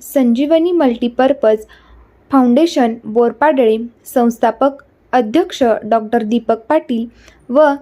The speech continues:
भाजपा महिला मोर्चा महाराष्ट्र राज्याच्या प्रदेश सचिव डॉक्टर स्वाती पाटील यांनी शिवपार्वती फार्मसीला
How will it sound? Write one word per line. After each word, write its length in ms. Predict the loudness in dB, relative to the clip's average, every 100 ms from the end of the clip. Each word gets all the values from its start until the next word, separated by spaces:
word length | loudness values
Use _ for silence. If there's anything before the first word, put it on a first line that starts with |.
| -6
भाजपा 540 | 0 0 0 -2 0
महिला 380 | 2 0 0 0
मोर्चा 420 | 2 0 0 -2
महाराष्ट्र 640 | -2 0 0 0 -2 -2 -4 -4 _ _ _
राज्याच्या 580 | -2 0 2 0 2 -2 -2 _ _ _ 0
प्रदेश 480 | 2 4 2 0 -8 _ -20
सचिव 580 | -2 -2 -2 -2 -4 -4 _ -4
डॉक्टर 540 | -2 -2 2 0 0
स्वाती 480 | -6 0 0 0 -2
पाटील 420 | 0 -2 -2 -6 -8 _ _ _ -2
यांनी 420 | 2 4 2 2
शिवपार्वती 800 | -2 0 0 0 0 -2 0 0
फार्मसीला 680 | 2 4 4 2 2 2 2